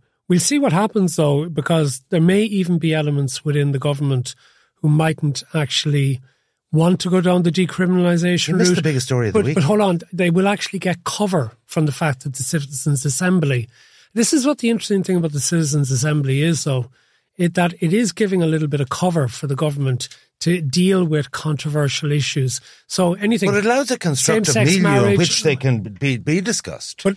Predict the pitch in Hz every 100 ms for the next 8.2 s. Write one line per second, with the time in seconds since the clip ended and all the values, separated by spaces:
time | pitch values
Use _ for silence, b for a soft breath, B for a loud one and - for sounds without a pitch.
0 | - 226 254 196 151 180 - 151 139 139
1 | 117 107 117 131 113 87 - 208 120 78
2 | - - - 190 214 190 208 180 214 269
3 | 285 208 226 185 156 180 175 170 160 143
4 | 180 160 170 165 156 147 147 165 170 156
5 | 131 - 139 139 190 220 - 247 - 190
6 | 160 143 160 160 175 175 165 147 156 147
7 | 147 147 135 151 135 131 151 156 135 131
8 | 117 -